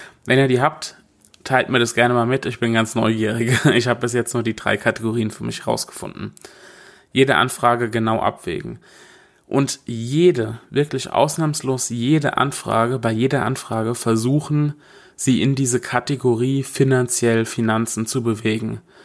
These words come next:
Immer versuchen, das Bestmöglichste rauszuschlagen finanziell. Immer versuchen, sich nicht unter Wert zu verkaufen. Das ist das Allerwe-, Allerwichtigste.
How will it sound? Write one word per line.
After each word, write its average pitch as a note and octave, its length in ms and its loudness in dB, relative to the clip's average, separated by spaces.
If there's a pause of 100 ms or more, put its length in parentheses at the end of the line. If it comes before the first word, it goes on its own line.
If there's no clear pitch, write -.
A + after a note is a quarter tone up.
(640)
Immer F3 300 4
versuchen, C#3 560 0
das A#2 180 -2
Bestmöglichste B2 1040 -2 (480)
rauszuschlagen G#2+ 720 0
finanziell. A2+ 680 -4 (480)
Immer F3 260 6
versuchen, C#3+ 640 0 (220)
sich - 280 -4
nicht C3 420 2
unter B2+ 260 0
Wert A2 180 4
zu - 100 -4
verkaufen. - 600 -6
Das A#2 160 -4
ist A#2+ 160 -2
das B2+ 140 -2
Allerwe-, A#2 500 0 (100)
Allerwichtigste. - 840 -4